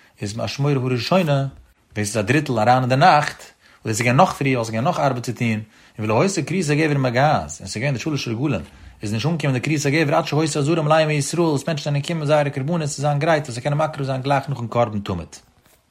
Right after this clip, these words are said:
מען זאגט, אז ימה פרק בית.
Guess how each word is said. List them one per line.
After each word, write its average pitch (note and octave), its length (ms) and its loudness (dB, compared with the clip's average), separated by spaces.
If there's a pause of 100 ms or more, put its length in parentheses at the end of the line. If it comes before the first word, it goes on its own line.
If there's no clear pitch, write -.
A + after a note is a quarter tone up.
(800)
מען B2 100 -6
זאגט, E3+ 280 -2
אז C#3+ 160 0
ימה D3 320 4
פרק B2+ 460 2
בית. F#2 540 2